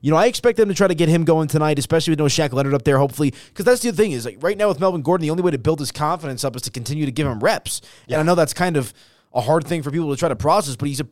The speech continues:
Speaker 1: he's a versatile back. You know, I know they liked him in the past pro and the whole nine, but I expect them to get Melvin Gordon going tonight.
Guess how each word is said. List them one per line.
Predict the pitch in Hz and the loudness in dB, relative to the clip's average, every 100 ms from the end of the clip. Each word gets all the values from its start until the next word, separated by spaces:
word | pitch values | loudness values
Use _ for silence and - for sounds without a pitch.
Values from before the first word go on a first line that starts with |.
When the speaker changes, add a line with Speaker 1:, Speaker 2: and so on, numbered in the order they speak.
| _ | _
Speaker 1:
he's | 170 139 | -4 -4
a | |
versatile | 120 190 269 147 160 135 104 | 2 2 0 -2 0 0 0
back. | 147 123 113 120 | 0 0 -2 -2
You | 131 | 0
know, | |
I | 120 | 0
know | 131 170 | 2 2
they | |
liked | 156 156 | 2 0
him | 147 | -2
in | |
the | 123 | -2
past | 175 185 - | -2 -2 -4
pro | 170 165 143 | 0 0 0
and | |
the | 120 | 0
whole | 160 165 | -2 -2
nine, | 160 190 156 | 0 0 0
but | 135 131 - - - | -2 -4 -10 -20 -4
I | 151 | 2
expect | 190 190 196 180 | 2 2 -4 -2
them | 165 | -2
to | 143 | 2
get | 151 143 | 2 2
Melvin | 139 127 | 0 0
Gordon | 110 123 120 | 2 2 2
going | 113 120 117 | 2 0 0
tonight. | 117 113 110 | 0 0 -2